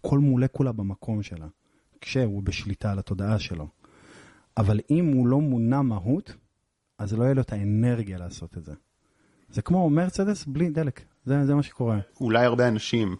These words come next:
Speaker 2: שמתרגלים טכניקות של חוק המשיכה ויצירת
Speaker 1: כן.
Speaker 2: מציאות, ופשוט זה לא עובד להם, הם פשוט
Speaker 1: כי
Speaker 2: חשיבה
Speaker 1: הם,
Speaker 2: אגוצנטרית.
Speaker 1: זה ח-, כן, חשיבה אגוצנטרית. הם פנימה
Speaker 2: ולא
Speaker 1: במקום
Speaker 2: מחוברים
Speaker 1: החוצה.
Speaker 2: לרצונות
Speaker 1: כי,
Speaker 2: האמיתיים.
Speaker 1: כי העוצמה, העוצמה האלוקית שמחוללת את המציאות, תמיד עוברת מאין סוף אל אין סוף, דרך הסוף. שזה אומר,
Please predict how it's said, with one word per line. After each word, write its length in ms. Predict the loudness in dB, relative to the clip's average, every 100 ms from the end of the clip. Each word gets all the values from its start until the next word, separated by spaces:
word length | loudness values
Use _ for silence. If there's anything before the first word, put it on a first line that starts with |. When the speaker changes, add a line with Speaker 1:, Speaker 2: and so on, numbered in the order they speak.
| -10
Speaker 2:
שמתרגלים 840 | -6 -4 -4 -6 -6 -4 -2 -2
טכניקות 580 | -4 -4 -8 -6 -10 -10
של 140 | -14
חוק 240 | -10 -10
המשיכה 320 | -10 -12 -10 -8
ויצירת 340 | -2 0 0
Speaker 1:
כן. 60 | -2
Speaker 2:
מציאות, 300 | -4 -6 -6
ופשוט 280 | -10 -8 -4
זה 80 |
לא 100 | 0
עובד 240 | 0 0 0
להם, 160 | -2
הם 80 | -2
פשוט 220 | -4 -6 -6 _ -20 -16
Speaker 1:
כי 60 | -10
Speaker 2:
חשיבה 280 | -2 2 4
Speaker 1:
הם, 100 | 4
Speaker 2:
אגוצנטרית. 420 | 2 2 0 -2
Speaker 1:
זה 80 | -4
ח-, 180 | -6 -10 -2
כן, 220 | -2 -2
חשיבה 420 | -6 -6 -4 -2
אגוצנטרית. 600 | -2 -2 -2 -4 -4 -6
הם 120 | -6 -4
פנימה 260 | 0 0 2
Speaker 2:
ולא 200 | 2 2
Speaker 1:
במקום 160 | 2
Speaker 2:
מחוברים 340 | 0 0 0 -2
Speaker 1:
החוצה. 140 | -4 -6 -10 -20 -12
Speaker 2:
לרצונות 460 | -8 -8 -4 0 2
Speaker 1:
כי, 220 | 2 0 0 -4 -12
Speaker 2:
האמיתיים. 160 | -12 -8
Speaker 1:
כי 160 | -2
העוצמה, 760 | 0 0 -2 0 0 2 0 -2
העוצמה 380 | -4 -2 -2 0
האלוקית 380 | 0 -2 -6
שמחוללת 720 | -4 -6 -6 -6 -2 0 -2 -2
את 100 | -2
המציאות, 580 | -2 -4 -6 -4 -4 -8 _ -20 -20 _ 0
תמיד 220 | 2 2
עוברת 360 | 0 -2 0
מאין 260 | 0 2 0
סוף 340 | -2 -4 -4
אל 80 | -6
אין 120 | -6
סוף, 460 | -8 -10 -12 -12 -16
דרך 400 | -8 -6 -6 -10
הסוף. 520 | -12 -12 -12 -14 -20 _
שזה 200 | -8 -4
אומר, 180 | -2